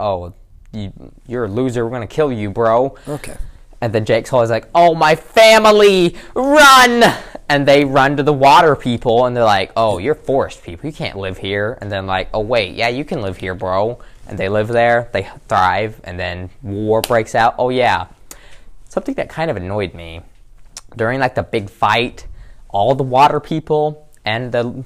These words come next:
Speaker 1: few jungle people, Jake Sully's family, were like, "We're gonna beat 'em up." And then the water people just kinda, like, disappear. They don't help.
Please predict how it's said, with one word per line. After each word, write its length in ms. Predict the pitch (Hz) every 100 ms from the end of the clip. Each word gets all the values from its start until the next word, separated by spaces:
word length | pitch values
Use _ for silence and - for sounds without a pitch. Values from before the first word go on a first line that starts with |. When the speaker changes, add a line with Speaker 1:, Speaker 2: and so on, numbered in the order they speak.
| -
Speaker 1:
few 280 | - 104
jungle 340 | 123 123 110 101
people, 340 | - 95 110
Jake 260 | 110 - -
Sully's 360 | - 95 110
family, 500 | - 90 85 85 98 - - - - - - -
were 60 | 110
like, 260 | 95 - -
"We're 120 | 143
gonna 280 | 151 104 90 - - - - - - -
beat 180 | 185 160
'em 100 | 160
up." 320 | 147 123 - - - - - - - _ _ -
And 100 | 127
then 100 | 120
the 60 | 120
water 320 | 120 135 170
people 280 | 170 202 196
just 140 | 170 160
kinda, 220 | 180 151
like, 240 | 120 104
disappear. 640 | 135 123 - - 101 80 85 - _ _ _ _ _ _ _ _ _ _ _ _
They 160 | - 135
don't 280 | 147 175 -
help. 520 | - 131 135 160 -